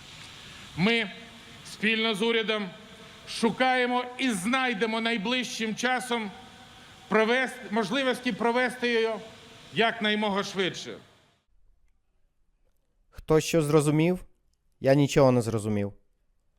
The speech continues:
Speaker 2: А це для мільйонів українців було дуже важливо знати. Важливіше, ніж то, що там з Росією.
Speaker 1: Будемо прискорювати реформи. Насамперед, в правоохоронних органах.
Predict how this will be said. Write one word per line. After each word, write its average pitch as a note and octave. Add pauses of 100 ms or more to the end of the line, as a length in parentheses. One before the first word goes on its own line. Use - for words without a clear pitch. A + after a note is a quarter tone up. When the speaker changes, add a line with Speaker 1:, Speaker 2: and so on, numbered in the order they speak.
(240)
Speaker 2:
А C3
це F3
для D#3+
мільйонів D3+
українців C#3+
було C#3
дуже E3+
важливо E3
знати. C#3+ (340)
Важливіше, F#3+
ніж C#3+
то, F#3+ (180)
що -
там D#3
з C3+
Росією. A#2+ (1300)
Speaker 1:
Будемо C4
прискорювати A#3+
реформи. G3+ (760)
Насамперед, A#3 (360)
в -
правоохоронних A3
органах. D3